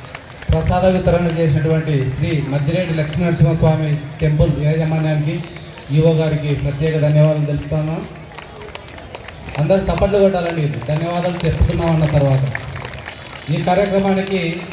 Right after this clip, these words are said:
వివిధ రూపాలంటే మనకి కూర్చోవడానికి ఇంత కుర్చీలు ఇచ్చినటువంటి వివిధ సంస్థలు అందరికీ ప్రత్యేక ధన్యవాదాలు. అలాగే ఈ కార్యక్రమానికి మనకు ఉచితంగా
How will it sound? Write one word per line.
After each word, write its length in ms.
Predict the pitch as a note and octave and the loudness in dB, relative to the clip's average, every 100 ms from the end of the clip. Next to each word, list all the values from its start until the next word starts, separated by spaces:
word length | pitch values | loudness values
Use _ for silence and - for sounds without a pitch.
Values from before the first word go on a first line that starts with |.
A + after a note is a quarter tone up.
| - - - - - - - - - | -14 -16 -16 -16 -18 -18 -16 -10 0
వివిధ 260 | F#3 F#3+ | 2 4
రూపాలంటే 680 | F#3+ F3+ F3+ G3 F#3+ - G3+ | 4 2 2 2 2 0 0
మనకి 400 | F#3 F3+ E3+ E3+ | 0 -2 -4 -4
కూర్చోవడానికి 640 | E3+ F#3+ G3+ G3 G3 G3 F#3 | -2 0 4 4 4 2 0
ఇంత 400 | F3 F3 E3+ E3 | -2 -2 -2 -2
కుర్చీలు 360 | E3 - G3 F#3+ | -4 0 2 2
ఇచ్చినటువంటి 880 | - F3+ E3+ F3 E3+ F3 D#3+ D#3+ - - - | 2 0 0 0 -2 0 -2 -4 -8 -12 -4
వివిధ 260 | F3 F#3 F3+ | -2 2 2
సంస్థలు 880 | E3+ E3 F#3 - F3+ C#3+ - - - - C#3+ | 2 0 2 2 2 0 -4 -10 -14 -10 -4
అందరికీ 400 | F3+ F#3+ F#3+ F#3+ | 0 2 2 -2
ప్రత్యేక 420 | E3 D3 C#3+ F3+ | -2 -2 -2 -2
ధన్యవాదాలు. 680 | D#3+ E3+ E3+ E3+ E3 G3 G3 - - - - - - - - - - - - | -2 -2 0 0 0 -2 -4 -12 -14 -14 -14 -16 -14 -14 -14 -16 -16 -10 -2
అలాగే 580 | D#3+ G3 G3+ G3 D3+ D3 - - - E3 | 2 2 2 0 0 -4 -10 -12 -8 -6
ఈ 40 | F#3+ | -2
కార్యక్రమానికి 1080 | F3+ F#3+ F#3+ G3 G3+ G3 G3 F#3+ D#3+ - - - D3+ | -2 -2 -2 -4 0 0 2 2 0 -4 -10 -8 -6
మనకు 200 | E3+ E3+ | -2 -2
ఉచితంగా 560 | F3+ F#3+ G3 F#3 E3+ | 0 2 2 2 2